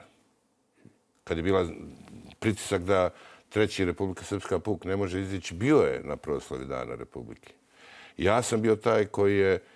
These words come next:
a, evropskim institucijama jasno pokazao da je popis koji je posljednji put rađen bio zloupotrebljen jer je dvjesto hiljada ljudi nelegalno popisano.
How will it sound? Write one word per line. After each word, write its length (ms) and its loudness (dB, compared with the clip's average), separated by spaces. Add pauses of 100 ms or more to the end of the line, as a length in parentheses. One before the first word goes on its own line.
(200)
a, 180 2
evropskim 440 0
institucijama 520 -2
jasno 280 0
pokazao 560 0
da 120 0
je 80 0
popis 440 -2
koji 200 0
je 60 2
posljednji 420 -2
put 260 -4
rađen 400 0
bio 180 2
zloupotrebljen 840 0 (340)
jer 160 2
je 80 2
dvjesto 400 0
hiljada 420 0
ljudi 340 0
nelegalno 520 2
popisano. 680 -6